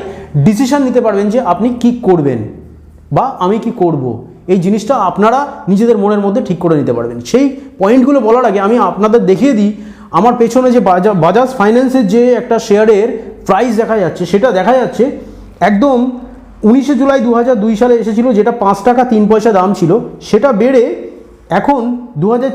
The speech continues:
চব্বিশ সালে পাঁচ টাকা তিন পয়সা হয়ে গেছে ছ হাজার ছশো তেত্রিশ টাকা দু হাজার চব্বিশ সালে, দু হাজার দুই থেকে দু হাজার চব্বিশ। তার মানে বাইশ বছরের মধ্যে টোটাল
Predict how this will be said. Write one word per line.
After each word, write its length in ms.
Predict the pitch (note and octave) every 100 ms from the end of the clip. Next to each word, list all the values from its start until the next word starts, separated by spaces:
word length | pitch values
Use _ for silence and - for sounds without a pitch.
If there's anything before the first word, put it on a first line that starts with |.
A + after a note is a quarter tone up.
| B3
চব্বিশ 360 | A3+ A3 B3
সালে 240 | B3 A3 A#3+ - - - -
পাঁচ 180 | G#3+ A#3+ D4
টাকা 140 | C#4+ C4
তিন 120 | C4 B3+
পয়সা 240 | C4 B3+ B3
হয়ে 140 | A3 G#3+
গেছে 160 | G3 A#3+ -
ছ 20 |
হাজার 320 | F#3+ A3+ B3+ A#3+
ছশো 240 | - G3+ B3
তেত্রিশ 460 | A3 F#3+ - G#3 G#3+ -
টাকা 160 | F#3+ F3+
দু 100 | F3
হাজার 180 | F3+ F#3 F3+
চব্বিশ 260 | F3 E3+ F3
সালে, 160 | E3 C#3+ - - -
দু 80 | D3+ F#3+
হাজার 220 | G3 E3
দুই 120 | F#3+ G3+
থেকে 120 | G#3+
দু 100 | F3+ E3+
হাজার 160 | E3+ E3
চব্বিশ। 300 | D#3 B2+ A#2+ -
তার 100 | D3
মানে 100 | G3+
বাইশ 300 | F3 F3 A#3 A#3
বছরের 320 | A#3+ B3 B3+ A3
মধ্যে 260 | G#3 F#3+ C4+ E4+ - - - - _ -
টোটাল 380 | A#3+ B3 C#4